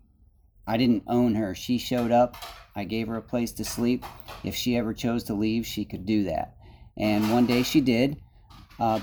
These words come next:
but then our neighbor, uh, called and said, "Hey, your, uh, your pig is over in our property." And, uh, my son walked over there. He's much bigger and stronger than I am. And she wouldn't move, so he picked her up and carried her home.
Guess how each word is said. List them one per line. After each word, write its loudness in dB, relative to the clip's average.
but 6
then 4
our 2
neighbor, 0
uh, -4
called 0
and -2
said, -4
"Hey, 2
your, 0
uh, -2
your -6
pig -2
is -4
over -4
in 2
our 2
property." 0
And, 0
uh, -2
my 0
son 6
walked 4
over -4
there. -6
He's -8
much -6
bigger -2
and -2
stronger -2
than -4
I -2
am. -4
And 0
she 4
wouldn't 4
move, 0
so -2
he -2
picked -6
her 0
up 0
and -6
carried -2
her -8
home. 0